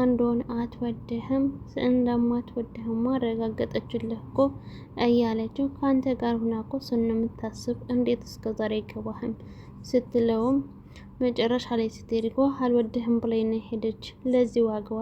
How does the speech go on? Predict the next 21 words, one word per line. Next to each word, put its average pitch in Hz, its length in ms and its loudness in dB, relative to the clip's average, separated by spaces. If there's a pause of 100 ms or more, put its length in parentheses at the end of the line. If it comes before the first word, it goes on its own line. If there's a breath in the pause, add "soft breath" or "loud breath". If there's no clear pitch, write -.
ትከፍላለች፣ 220 840 -4
የኔ 240 260 6
ባትሆን 220 380 -2
እንኳን 269 360 0 (1200 loud breath)
ጉድጓድ 262 600 6
ውስጥ 254 280 0
ነው 247 160 6
የምትገባ፣ 240 640 2 (280)
መቃብር 240 560 2
ውስጥ - 260 -10
ነው 233 140 2
የምትገባ 233 720 2
ሲልም 226 360 2
ፎክሮባታል። 233 800 -2 (140)
አዎ 247 180 0 (120)
በትክክል 240 720 -4 (120)
አሁን 247 260 0 (220)
አይንህን 240 540 2
ገልጠሃል 226 680 0
ስትልም 240 500 0 (580 loud breath)
ማህሌት 240 680 4